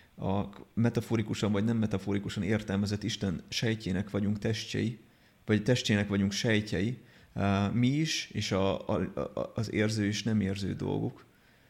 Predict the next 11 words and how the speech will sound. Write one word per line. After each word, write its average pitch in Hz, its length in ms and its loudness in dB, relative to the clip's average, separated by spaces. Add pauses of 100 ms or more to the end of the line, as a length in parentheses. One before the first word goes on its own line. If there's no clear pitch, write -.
(540)
ö, - 60 -12 (560)
akkor, 107 480 0
ö, 107 280 4 (640)
akkor, - 500 -2 (880)
akkor 135 220 2
igazából 131 420 4
ki - 100 -4
csinál 101 680 0
mivel 107 440 2
és - 320 -4
mit? - 400 -2